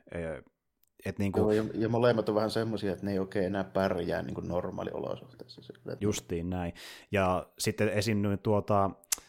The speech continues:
Speaker 1: miettii vaikka sitä Daryliä, niin sehän niinku tavallaan, ö, kouppaa sillä,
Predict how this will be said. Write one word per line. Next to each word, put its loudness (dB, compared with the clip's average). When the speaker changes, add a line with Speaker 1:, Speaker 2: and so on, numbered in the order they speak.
Speaker 1:
miettii 2
vaikka 0
sitä 0
Daryliä, 0
niin 0
sehän 4
niinku 2
tavallaan, 2
ö, -2
kouppaa 2
sillä, -2